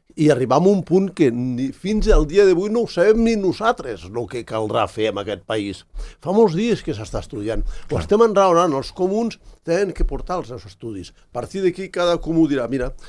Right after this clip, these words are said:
Speaker 1: jo necessito, pues, emigrants per treballar dos mil cinquanta. No, no,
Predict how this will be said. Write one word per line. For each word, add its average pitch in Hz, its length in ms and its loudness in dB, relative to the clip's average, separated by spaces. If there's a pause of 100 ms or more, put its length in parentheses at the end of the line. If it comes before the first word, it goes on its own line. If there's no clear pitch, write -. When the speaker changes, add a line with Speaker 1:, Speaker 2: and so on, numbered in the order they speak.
(260)
Speaker 1:
jo - 120 0
necessito, 151 440 4
pues, - 320 -2 (140)
emigrants 131 640 -6
per 151 120 -10
treballar 139 540 -4 (420)
dos - 300 -2
mil 160 240 6
cinquanta. 101 680 -10
No, 147 180 -2
no, 165 280 -2